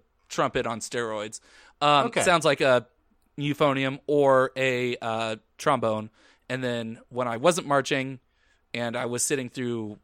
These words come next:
Speaker 1: I guess, symphonic shit, I would do bass trombone because I was lazy as shit. And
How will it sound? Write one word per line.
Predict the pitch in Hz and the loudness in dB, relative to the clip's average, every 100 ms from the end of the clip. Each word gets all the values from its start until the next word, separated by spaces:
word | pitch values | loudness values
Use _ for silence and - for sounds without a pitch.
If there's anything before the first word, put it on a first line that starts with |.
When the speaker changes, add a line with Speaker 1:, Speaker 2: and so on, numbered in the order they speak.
| - | -16
Speaker 1:
I | 117 | -10
guess, | 123 113 - _ | -6 -6 -8 _
symphonic | - - 117 127 127 117 - _ | -12 -12 -10 -8 -6 -8 -12 _
shit, | - - 117 - _ | -12 -10 -10 -12 _
I | 123 127 | -6 -4
would | 123 117 | -4 -8
do | 123 120 117 | -8 -8 -8
bass | 117 135 127 | -4 -4 -4
trombone | 147 120 120 113 113 | -4 -2 -2 -4 -6
because | 110 120 110 | -10 -10 -10
I | 123 | -10
was | 117 101 | -10 -10
lazy | 117 113 110 | -10 -10 -10
as | 110 | -10
shit. | - 117 - - _ _ _ _ 123 | -10 -10 -12 -18 _ _ _ _ -4
And | 123 117 117 | -2 -2 -6